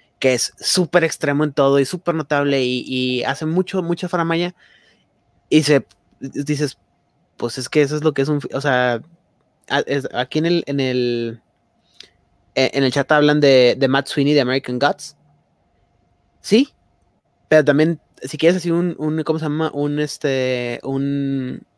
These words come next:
un ej-, un buen ejemplo de un fian en la vida real, Conor McGregor, así como que, porque él, él es muy, él es, o sea, él es muy notorio y es que, "Sí, te voy a partir la madre, vamos a pelear, ¿y qué vas a hacer?". Y así, ¡ah! Pero también es una, es mucho de familia, o sea, él, él quiere mucho familia y siempre habla de, o sea, dice, "Es que a mí me vale madre si me,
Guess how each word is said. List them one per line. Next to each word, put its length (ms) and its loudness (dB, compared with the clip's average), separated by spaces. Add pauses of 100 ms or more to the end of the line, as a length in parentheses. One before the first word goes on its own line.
(200)
un 180 4
ej-, 120 0
un 100 -2
buen 120 6
ejemplo 240 2
de 40 4
un 60 0
fian 160 0
en 60 2
la 60 4
vida 160 4
real, 240 2 (180)
Conor 180 2
McGregor, 340 0
así 120 -6
como 160 -2
que, 180 -8 (720)
porque 220 2
él, 120 6
él 140 6
es 120 4
muy, 200 6
él 140 6
es, 320 4
o 60 -4
sea, 220 0
él 120 0
es 120 -4
muy 160 0
notorio 420 0
y 60 4
es 140 -2
que, 120 -14
"Sí, 220 -2
te 100 -2
voy 120 -2
a 40 -16
partir 240 -8
la 80 -8
madre, 200 -6
vamos 140 -4
a 60 -6
pelear, 440 -2 (260)
¿y 60 -20
qué 120 0
vas 100 -2
a 40 -4
hacer?". 260 4
Y 140 8
así, 220 0
¡ah! 560 2 (400)
Pero 100 4
también 180 4
es 100 2
una, 280 0
es 160 -2
mucho 200 -2
de 80 -2
familia, 500 -4
o 40 -18
sea, 100 -2
él, 220 0
él 140 -4
quiere 160 2
mucho 180 -4
familia 240 -4
y 20 -14
siempre 240 -4
habla 140 0
de, 120 -4
o 60 -8
sea, 80 -10
dice, 180 -6
"Es 100 -10
que 60 -2
a 40 0
mí 80 2
me 80 2
vale 160 4
madre 220 0
si 100 -10
me, 80 -14